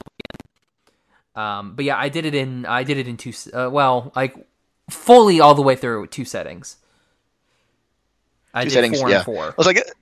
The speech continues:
Speaker 1: Yeah.
Speaker 2: Yeah, it's like, uh, yeah, that's ki-, that's kinda me. It's like, um, it's like I start, I started, well, I was gonna watch 'em all, watch it all in one sitting, except for, uh, I guess the, the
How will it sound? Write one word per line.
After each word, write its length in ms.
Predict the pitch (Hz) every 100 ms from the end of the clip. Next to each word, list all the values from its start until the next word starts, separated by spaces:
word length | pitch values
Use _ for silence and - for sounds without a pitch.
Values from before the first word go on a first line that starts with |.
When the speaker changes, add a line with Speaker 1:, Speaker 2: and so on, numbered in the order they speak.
| _
Speaker 1:
Yeah. 180 | 127 92 - _ _ - -
Speaker 2:
Yeah, 140 | 170
it's 80 | 139
like, 100 | 156 185 -
uh, 80 | 170
yeah, 160 | 170 165
that's 220 | 165 190
ki-, 100 | 202 -
that's 140 | 165
kinda 200 | - 175
me. 220 | 123 131 98
It's 100 | 113
like, 220 | 113 113
um, 340 | 135 127 104 - _ _ _ - _ _
it's 120 | - 139
like 120 | 135
I 60 |
start, 240 | 131 202 202
I 80 | 156 - - _
started, 500 | - 196 185 175 151 160
well, 300 | 156 139 - -
I 20 |
was 160 | 165 196
gonna 140 | 202
watch 220 | 170 170 175
'em 60 |
all, 100 | 160
watch 180 | 160 170
it 40 | 160
all 100 | 147
in 80 |
one 140 | 151 151
sitting, 400 | 165 151 151 143 _ _ _ _
except 260 | 127 160
for, 180 | 151 143 147 -
uh, 460 | 131 131 127 123 - -
I 80 | 143
guess 220 | 139 -
the, 220 | 143 113 -
the 380 | 123 117 113